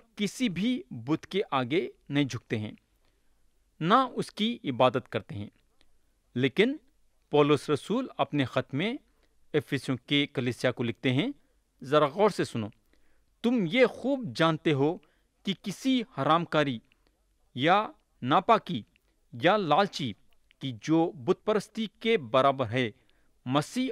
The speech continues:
और खुदा की बादशाहत में कुछ मिरास नहीं।" मेरे भाई,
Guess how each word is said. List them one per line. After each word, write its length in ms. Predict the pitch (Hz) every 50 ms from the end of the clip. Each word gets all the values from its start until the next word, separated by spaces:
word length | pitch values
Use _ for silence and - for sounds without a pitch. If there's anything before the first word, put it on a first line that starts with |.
| - -
और 120 | 156 143 - - - -
खुदा 260 | - 135 151 214 233
की 200 | 226 - 254 247 214
बादशाहत 720 | 165 131 143 139 131 - - - 147 127 117 123 - -
में 140 | 131 131 123
कुछ 340 | - _ - 143 - - - _ _ _ _ _ _ -
मिरास 480 | 113 123 123 117 120 117 117 - - -
नहीं।" 240 | 131 123 113 104 95 - _ _ _ _ _ _ _ _ _ _ _ _ _ _ _ _ _ _ _ _ _ _ _ _ _
मेरे 160 | 120 127 123
भाई, 300 | 113 101 123 156 208 240